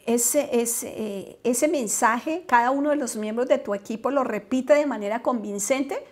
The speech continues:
o cada cual lo dice pues como cada cual pueda. Dice también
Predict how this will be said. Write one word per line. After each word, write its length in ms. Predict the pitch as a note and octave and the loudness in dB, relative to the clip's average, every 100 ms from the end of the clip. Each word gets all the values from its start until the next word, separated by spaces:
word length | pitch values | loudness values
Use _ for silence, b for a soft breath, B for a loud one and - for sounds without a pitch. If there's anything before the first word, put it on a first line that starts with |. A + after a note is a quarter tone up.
| B | B
o 160 | - A#3 | -2 0
cada 240 | A3+ G#3+ | 0 0
cual 180 | B3 A#3+ | 0 -2
lo 60 | A#3 | -2
dice 240 | A3+ A#3 | -6 -8
pues 180 | A#3 A3 | -8 -8
como 260 | A#3+ A#3 | -6 -6
cada 220 | A3 F#3 F3+ | -4 -6 -2
cual 200 | G#3 G#3+ | -2 -2
pueda. 320 | A3+ F#3 - b b b b b | -4 -6 -8 b b b b b
Dice 220 | B3+ C4+ | 0 2
también 480 | F4+ F4+ C4+ C4+ D4 | 4 4 6 4 2